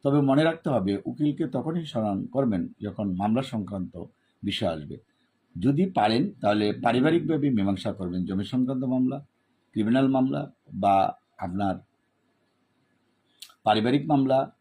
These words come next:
যে কোনো মামলাই কিন্তু নিজেরা মীমাংসা করতে পারলে অনেক ভালো। যদি না পারেন, তাহলে একজন আপনার আশেপাশে যারা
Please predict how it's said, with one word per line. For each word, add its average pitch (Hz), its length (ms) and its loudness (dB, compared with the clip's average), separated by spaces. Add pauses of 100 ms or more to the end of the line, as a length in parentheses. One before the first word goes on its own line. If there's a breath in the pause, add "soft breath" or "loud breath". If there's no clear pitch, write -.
(140)
যে 98 200 0
কোনো 175 460 -2 (400)
মামলাই 104 380 2
কিন্তু 95 400 -6
নিজেরা 98 460 -2
মীমাংসা 110 500 0
করতে 160 360 -6
পারলে 156 360 -4
অনেক 110 400 0
ভালো। - 260 -16 (480)
যদি 113 180 2
না 113 240 2
পারেন, 175 400 0
তাহলে 104 360 0
একজন 92 420 -2 (320)
আপনার 95 380 -6 (120)
আশেপাশে 147 540 -8 (500)
যারা 98 440 2